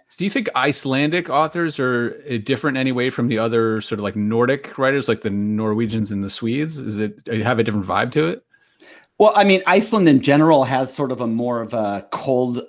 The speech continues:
Speaker 2: isolated vibe, the way he describes Reykjavik, and it definitely has its own culture that seems, uh, divorced a little bit from other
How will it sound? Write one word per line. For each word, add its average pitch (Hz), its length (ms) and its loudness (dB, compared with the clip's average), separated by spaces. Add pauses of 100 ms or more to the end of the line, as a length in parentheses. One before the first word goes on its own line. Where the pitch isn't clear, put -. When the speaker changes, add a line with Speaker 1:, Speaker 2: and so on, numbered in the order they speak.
Speaker 2:
isolated 165 680 0
vibe, 190 400 4
the 156 100 -2
way 151 200 2
he 139 120 0
describes 156 600 0
Reykjavik, 170 640 0
and 135 160 4
it 110 160 -6
definitely 147 420 2
has 131 300 -2
its 117 240 -10
own 127 260 2
culture 117 440 0
that 117 160 -4
seems, 120 480 0
uh, 110 240 2
divorced 113 520 -2
a 160 40 0
little 147 200 2
bit 151 280 2 (320)
from 143 180 6
other 151 540 2